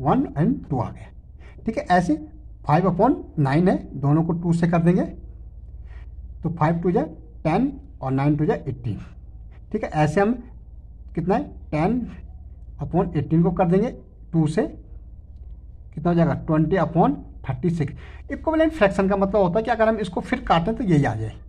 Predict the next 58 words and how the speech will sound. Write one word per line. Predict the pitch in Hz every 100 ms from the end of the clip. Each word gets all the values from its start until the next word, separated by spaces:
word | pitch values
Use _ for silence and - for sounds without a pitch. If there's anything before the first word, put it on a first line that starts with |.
| - - -
जैसे | 156 170 240
वन | 165 175
upon | 170 196 190
two | 185
का | 185
equivalent | 165 160 170 165
हम, | 170
मैं | 151
कह | 151
रहा | 165
टू | - 170
upon | 147 170 170
four, | 147 120
अगर | - 160 185
मैं |
इसको | 190 185
काटूं, | - 156 147 233 240 - - -
टू | 156
वन | 160
जा | 160
टू, | 170 247
टू | 240 147
टू | 151
फ़ोर, | 147 127
तो | 127
यही | 127 156 202
निकल | 208 220
रहा, | 294 - - -
it | 180
means | 196 226
ये | 294
equivalent | 165 165 139 139
fraction | 131 120 143
मतलब | 160 262
बराबर | 214 113 104 107
है। | 98 - - - -
ठीक | -
है, | 302 - - - - -
अब | 170 -
two | 214 226
upon | 185 170 190 262 -
fifteen | 151 143 123
है, | 110 - - - -
किससे | 170 170
multiply | 196 196 202 220
करना | 220 294
है? | - - -
इसको | - 170
भी | 156
टू | 175 202
से, | - 330 - - - - -
denominator | 147 160 151 143
को | 240
टू | 254 - 143
से, | 131
कितना | 117 151 170
आ |
जाएगा? | 180 214 269